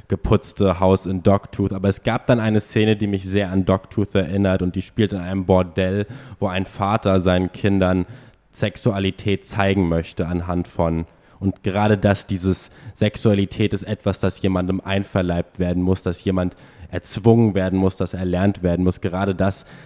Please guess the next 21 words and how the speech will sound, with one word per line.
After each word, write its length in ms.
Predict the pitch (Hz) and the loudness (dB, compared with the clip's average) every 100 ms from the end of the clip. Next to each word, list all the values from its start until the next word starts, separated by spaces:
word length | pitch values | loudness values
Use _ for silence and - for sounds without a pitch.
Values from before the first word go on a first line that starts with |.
| - | -14
hat 240 | - 113 123 | -4 -4 2
mir 140 | 113 | 4
dann, 380 | 104 98 101 101 | 4 4 2 0
fand 220 | - 113 123 | -4 -2 -2
ich 100 | - | 0
dann 180 | 113 | 2
doch 340 | 107 107 80 - | 4 2 0 -2
überraschend 560 | 107 101 101 - 123 | 0 2 0 -4 -10
unangenehm 720 | 107 104 107 107 98 101 107 98 | -4 -2 0 0 0 2 2 0
und 80 | |
das 200 | 95 92 | -2 -2
war 140 | 95 101 | 0 0
so 120 | 101 | 0
eine 260 | 95 98 98 | -2 -2 -2
der, 380 | 95 90 87 85 | 0 0 0 -2
der 180 | 92 | -4
Spitzen 560 | 90 - - - - 87 | -4 -4 -4 -4 -6 -6
dieses 340 | 82 82 82 | -4 -4 -6
Filmes. 560 | - - 80 78 82 - | -8 -4 -2 -2 -4 -6
Aber 320 | 92 95 95 | -4 0 0
letztendlich 680 | 101 107 - 117 143 135 | 0 -2 -2 -4 -2 -2